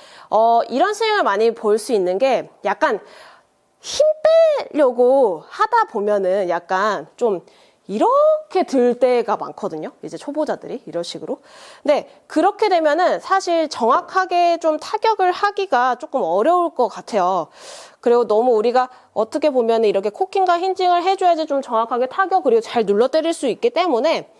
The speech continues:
항상 이 동작을 좀 염두에 주시고 연습을 해보시면은 훨씬 저 같은 경우는 굳이, 어, 뭘 다르게 하지 않아도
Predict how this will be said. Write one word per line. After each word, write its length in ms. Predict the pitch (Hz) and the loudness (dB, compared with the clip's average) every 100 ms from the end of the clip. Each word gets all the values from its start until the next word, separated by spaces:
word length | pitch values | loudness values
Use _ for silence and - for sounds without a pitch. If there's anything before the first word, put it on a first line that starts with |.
| - - | -20 -16
항상 340 | - 339 349 262 | -6 -2 0 2
이 120 | 214 | 0
동작을 580 | 214 196 208 233 311 330 | 0 0 0 2 2 0
좀 180 | 196 | -2
염두에 360 | 180 175 190 202 | -2 -2 0 -2
주시고 580 | - 175 202 196 349 523 - _ _ _ _ _ _ _ _ _ _ _ - - - - - | -2 -6 -4 0 2 0 -4 _ _ _ _ _ _ _ _ _ _ _ -8 -4 -4 -6 -2
연습을 400 | 202 208 233 247 359 | 0 2 0 2 0
해보시면은 680 | 381 370 294 254 320 190 - - - - _ | 0 0 0 2 2 0 -4 -20 -20 -20 _
훨씬 320 | 381 392 403 359 | -4 0 0 0
저 280 | 233 226 | 0 2
같은 300 | 247 285 294 | 0 -2 -2
경우는 560 | 277 262 247 254 247 247 _ _ - - _ | 0 2 2 0 -2 -6 _ _ -20 -20 _
굳이, 640 | - 269 269 339 339 339 - | -2 0 2 2 4 2 0
어, 360 | - 247 247 247 | 2 2 4 2
뭘 460 | 196 233 285 381 - | 2 2 2 0 -6
다르게 460 | - 247 247 285 | -4 0 0 0
하지 320 | 302 - 392 370 | -2 -2 0 0
않아도 640 | 185 214 226 349 523 | 0 -2 -2 0 0